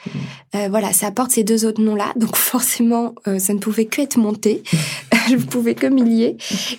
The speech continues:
Speaker 2: Et en fait, quand tu le vois visuellement, c'est magnifique. On dirait une petite palette d'artistes parce qu'il y a, il y a plein de nuances de couleurs.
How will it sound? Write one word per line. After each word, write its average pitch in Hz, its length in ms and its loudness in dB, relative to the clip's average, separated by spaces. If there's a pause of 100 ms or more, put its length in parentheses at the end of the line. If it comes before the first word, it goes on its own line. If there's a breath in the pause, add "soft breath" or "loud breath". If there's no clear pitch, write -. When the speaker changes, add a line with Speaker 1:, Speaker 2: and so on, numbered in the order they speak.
(120)
Speaker 2:
Et 240 220 4
en 202 80 0
fait, 254 180 -2
quand 202 160 0
tu 208 140 0
le 202 40 0
vois 240 200 2
visuellement, 220 560 2
c'est 233 160 0
magnifique. 208 580 0
On 233 80 4
dirait 208 160 2
une 220 100 4
petite - 220 -4
palette 226 300 0
d'artistes 202 640 -2
parce 196 180 -2
qu'il 233 140 0
y 214 100 0
a, - 80 -4
il 208 80 -2
y 202 40 0
a 208 60 -2
plein 214 200 -2
de 208 60 2
nuances 208 280 2
de 190 100 -2
couleurs. 208 600 0